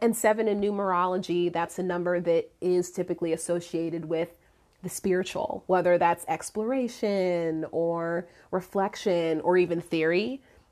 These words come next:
in some cases. And so for me, when I'm thinking about the Seven of Cups, that really does represent doing, doing a bit of a deep dive. <laughs> Again, you know, water energy,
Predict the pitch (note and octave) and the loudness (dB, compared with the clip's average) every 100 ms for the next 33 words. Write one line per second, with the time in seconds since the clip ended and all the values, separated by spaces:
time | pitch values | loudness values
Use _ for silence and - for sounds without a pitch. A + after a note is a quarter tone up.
0 | - A3+ A#3 C4 A#3+ B3+ B3 B3 C#4 C4+ | -4 0 0 0 -2 0 0 2 4 4
1 | C#4 C4+ - _ _ _ _ _ _ _ | 4 -2 -12 _ _ _ _ _ _ _
2 | _ - G3 F#3+ G#3+ G3 G3 F#3+ F#3+ G3 | _ -2 0 2 4 6 6 4 2 0
3 | F#3 G3+ B3 G#3+ F3 E3+ E3 F3 - _ | 2 0 0 4 4 4 0 -4 -8 _
4 | _ _ _ _ _ _ _ _ _ - | _ _ _ _ _ _ _ _ _ -10
5 | G3 G3 F#3 F#3+ F#3 F#3+ F3+ F3+ F3 E3+ | 2 2 2 -2 -2 -2 0 0 2 2
6 | E3+ F3 F3+ E3+ E3 E3+ - E3+ D#3+ - | 0 -4 -2 -2 -2 -4 -6 -2 -2 -4
7 | - - _ _ _ _ _ _ - A#3 | -10 -10 _ _ _ _ _ _ -6 4
8 | A3+ G3+ G#3 G#3 G3+ F3+ F#3 F#3 F#3 F3+ | 4 4 2 2 0 0 2 2 2 -2
9 | F3+ F3+ E3+ F3 F3 F3 E3+ - _ _ | -2 -4 -2 -2 0 0 -2 -6 _ _
10 | _ _ _ _ _ _ _ _ - - | _ _ _ _ _ _ _ _ -16 -10
11 | - C4 C4+ A#3+ A#3 A3 G#3+ G#3 G3 - | 2 6 8 6 6 4 0 -4 -6 -8
12 | A3 D#4+ D#4 C4+ B3 G#3+ F#3+ F3+ F#3 E3 | 2 4 6 4 4 4 2 -2 0 0
13 | D#3+ E3 - C4+ - D4 - C4 C4 A3+ | 0 -4 -2 -2 6 6 8 6 6 2
14 | F#3 G3+ F#3+ F3 F3 E3 E3 E3 D#3+ E3+ | 0 0 0 0 -2 -4 -2 0 2 0
15 | - A3 G3+ F#3 F#3 F3+ | -2 -2 -2 0 0 0